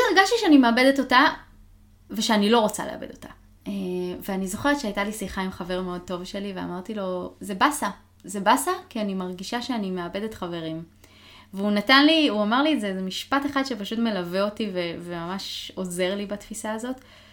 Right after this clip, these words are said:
אמר לי, "שיר, יש לך חברים בסיאטל?" אז אמרתי לו, "וואי, יש לי המון,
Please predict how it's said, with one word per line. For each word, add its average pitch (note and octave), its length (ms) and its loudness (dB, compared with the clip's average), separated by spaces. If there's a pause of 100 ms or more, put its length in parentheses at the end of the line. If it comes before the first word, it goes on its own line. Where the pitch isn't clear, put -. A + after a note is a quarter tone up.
(340)
אמר D4+ 160 4
לי, B3+ 180 0 (840)
"שיר, F#4+ 300 0
יש C4 180 0
לך D4 60 -2
חברים F#3 480 0 (500)
בסיאטל?" C4+ 540 -6 (520)
אז - 80 -8
אמרתי F#3 220 -4
לו, F3 120 0
"וואי, F3 380 2 (560)
יש - 380 -8
לי G3 140 -2
המון, F3+ 360 -2